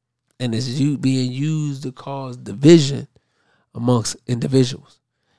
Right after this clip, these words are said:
And we can't have that. So I wanted to have the conversation in this space, because this space, we can control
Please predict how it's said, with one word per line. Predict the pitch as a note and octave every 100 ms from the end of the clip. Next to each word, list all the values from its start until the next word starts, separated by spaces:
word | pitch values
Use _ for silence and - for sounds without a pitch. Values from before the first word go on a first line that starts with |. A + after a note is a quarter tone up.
| -
And | E3+
we | G#3+
can't | G#3+ E3
have | D3+ B2+ G#2
that. | - - _ _ _ _
So | - A2+
I |
wanted | D3 G3 F#3+
to | D#3
have | D#3 D#3 D#3 D3 - _
the | -
conversation | B2+ - D3+ C3+ B2+ - D3 C3+ C3 - _ -
in | A#2 G#2+
this | F3+ A3
space, | - A#2+ A2+ -
because | B2+ - B2
this | B2 G3+ -
space, | - C3+ B2+ - _ - _ _ _ _ _
we | E3+
can | - C#3
control | C3+ B2+ D3 C3+ C3 B2+